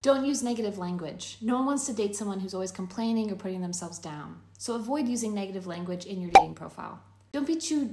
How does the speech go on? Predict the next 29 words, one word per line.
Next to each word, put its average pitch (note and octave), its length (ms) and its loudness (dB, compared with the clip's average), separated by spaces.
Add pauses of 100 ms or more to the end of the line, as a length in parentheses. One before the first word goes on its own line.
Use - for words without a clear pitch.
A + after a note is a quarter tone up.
too D4+ 240 0
generic. G3+ 640 -4 (300)
Um, G3+ 300 2
don't A#3 220 0
just A#3 180 -2
say A3+ 120 -2
that G#3+ 120 -4
you're G3 100 -4
looking G3+ 240 -4
for F#3+ 140 -6
someone F#3 420 -2
down D#3+ 260 -8
to - 80 -10 (120)
earth. G3+ 560 -2
Be C#4 100 2
specific C4+ 500 -4
about G#3+ 260 -4
what G#3 120 -6
you're G3+ 100 -6
looking G3 280 -6
for F#3 320 -4
so F#3+ 160 -6
that G3 80 -4
you G3+ 80 -6
can F#3+ 120 -6
attract F3 340 -8
the E3 60 -12
right D#3+ 200 -8
person. - 480 -10